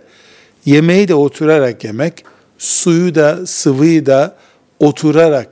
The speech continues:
içmek sünnettir. Ancak bizzat Peygamber sallallahu aleyhi ve sellemin uygulamalarından da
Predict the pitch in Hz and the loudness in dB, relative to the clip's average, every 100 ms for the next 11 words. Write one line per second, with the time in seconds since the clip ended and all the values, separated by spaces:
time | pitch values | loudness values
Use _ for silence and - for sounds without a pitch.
0 | _ 139 104 127 165 190 - _ _ _ | _ -14 -10 -4 -2 -4 -10 _ _ _
1 | - 180 165 139 110 - - _ - 196 | -6 -2 0 -2 -6 -10 -20 _ -2 -2
2 | 131 104 123 _ _ _ _ _ _ _ | -2 -14 -20 _ _ _ _ _ _ _
3 | - 180 185 180 190 165 143 156 156 175 | -2 2 2 0 -2 -2 0 -2 -2 -4
4 | - - 147 139 135 147 160 156 139 143 | -8 -2 0 2 2 2 0 0 -2 -2
5 | 139 131 123 143 131 135 160 170 170 160 | 0 -2 0 -2 0 -2 -4 -4 0 2
6 | 147 143 135 131 127 123 123 123 120 110 | 2 0 0 -2 -2 -4 -4 -4 -4 -4
7 | 104 104 | -6 -6